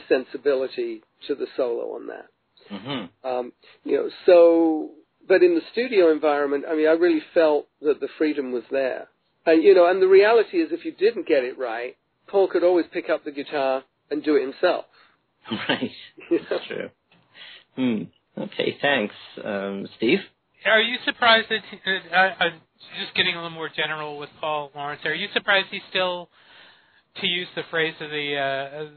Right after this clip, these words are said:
Speaker 3: the, the, uh, tour, out there, are you surprised he's still going, uh, as hard as he is?
Speaker 1: Not really, because I think he loves to perform.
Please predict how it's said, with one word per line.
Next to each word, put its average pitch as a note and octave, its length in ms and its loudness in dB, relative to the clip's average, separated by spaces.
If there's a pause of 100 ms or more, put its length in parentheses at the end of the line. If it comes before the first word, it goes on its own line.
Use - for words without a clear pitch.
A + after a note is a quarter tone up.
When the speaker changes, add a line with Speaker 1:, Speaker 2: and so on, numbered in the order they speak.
(160)
Speaker 3:
the, D3 80 -10 (300)
the, C#3 260 -8
uh, B2+ 160 -12
tour, D#3 240 -8
out D3+ 320 4
there, E3 300 0 (480)
are E3+ 80 -10
you F#3+ 100 -10
surprised A#3 300 -2
he's G#3+ 160 -14
still G#3+ 180 -6
going, G3+ 580 -10
uh, G3+ 160 -2
as F3+ 120 -8
hard F#3 240 -4
as F3 80 -18
he F3+ 140 -8
is? F3+ 140 -10 (600)
Speaker 1:
Not G#3 340 2
really, F#3+ 640 4 (320)
because G3 300 2
I F#3+ 120 2
think G3+ 240 2
he G#3 120 -8
loves E3+ 300 0 (100)
to F#3 60 -10
perform. E3+ 640 -2